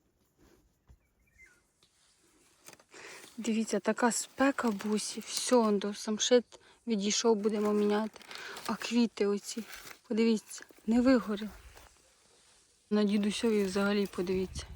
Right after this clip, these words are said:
як вчора поставлені. Це да.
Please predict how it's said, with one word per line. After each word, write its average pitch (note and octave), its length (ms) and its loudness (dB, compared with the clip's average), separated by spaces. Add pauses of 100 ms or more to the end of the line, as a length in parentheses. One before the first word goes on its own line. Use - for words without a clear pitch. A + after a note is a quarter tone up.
як - 140 -8
вчора F#3+ 360 0 (580)
поставлені. F#3+ 760 4 (1080)
Це C4+ 240 -2
да. G#3 200 -4